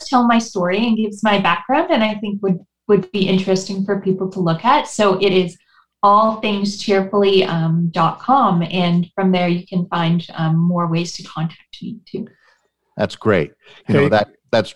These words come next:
Speaker 2: ref-, remem-, I'm, I'm remembering now my, uh, my novel, The Cheerful Undertaker, which is probably referenced on your blog. Please make sure people go to that. Derek,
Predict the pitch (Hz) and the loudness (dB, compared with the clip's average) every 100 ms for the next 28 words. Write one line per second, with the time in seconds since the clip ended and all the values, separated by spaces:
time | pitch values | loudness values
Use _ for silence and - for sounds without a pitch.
0 | - 117 - 120 151 143 156 - 131 117 | -4 -4 -4 -4 0 2 0 -2 2 2
1 | 113 117 123 113 113 95 _ _ _ _ | 2 0 2 2 0 -6 _ _ _ _
2 | _ - 127 127 127 135 120 104 107 107 | _ -6 -2 0 2 4 4 4 4 4
3 | 98 95 90 92 90 87 - 95 107 110 | 4 4 4 2 2 0 -2 0 2 2
4 | 104 98 - - 101 - 120 107 113 127 | 2 0 -2 -4 -4 0 0 2 2 2
5 | 101 85 87 78 73 - - - - 101 | 2 0 -4 -4 -8 -10 -20 -16 -2 -2
6 | 104 - 127 107 95 95 110 113 90 85 | -2 -2 0 2 2 2 2 0 -2 -6
7 | - 92 87 82 80 101 92 80 - - | -2 0 0 -2 0 2 2 0 -6 -20
8 | - - 135 120 - - 107 - 107 117 | -18 -2 0 0 -4 -4 -4 -4 -6 -2
9 | 101 92 104 107 95 95 98 147 165 113 | -4 0 2 2 0 -2 0 2 4 2